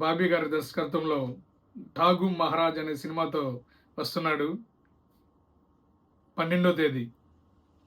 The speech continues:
పద్నాలుగో తేదీ మన విక్టరీ వెంకటేష్ ఫ్యామిలీ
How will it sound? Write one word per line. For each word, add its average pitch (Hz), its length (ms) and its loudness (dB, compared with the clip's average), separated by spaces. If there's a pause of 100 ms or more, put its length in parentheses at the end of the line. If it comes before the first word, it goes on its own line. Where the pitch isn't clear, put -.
(1700)
పద్నాలుగో 190 540 4
తేదీ 175 340 2 (760)
మన 160 160 -2 (140)
విక్టరీ 185 380 2
వెంకటేష్ 170 540 2 (960)
ఫ్యామిలీ 175 320 2